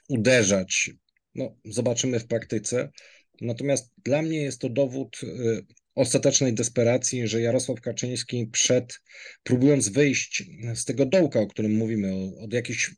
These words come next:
y, siedmiu, dziesięciu dni, widzimy, drodzy państwo, Jarosława Kaczyńskiego, który się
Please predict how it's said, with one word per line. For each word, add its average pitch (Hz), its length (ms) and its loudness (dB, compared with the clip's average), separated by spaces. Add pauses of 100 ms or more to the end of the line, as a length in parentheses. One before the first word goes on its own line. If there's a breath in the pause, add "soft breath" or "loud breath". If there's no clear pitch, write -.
(140)
y, 117 280 -4
siedmiu, 156 320 2
dziesięciu 139 400 -2
dni, 143 360 -2 (360 loud breath)
widzimy, 147 440 0
drodzy 131 300 -2
państwo, 131 720 -4 (120)
Jarosława 127 500 0
Kaczyńskiego, 131 720 -4
który 120 280 -4
się 120 340 0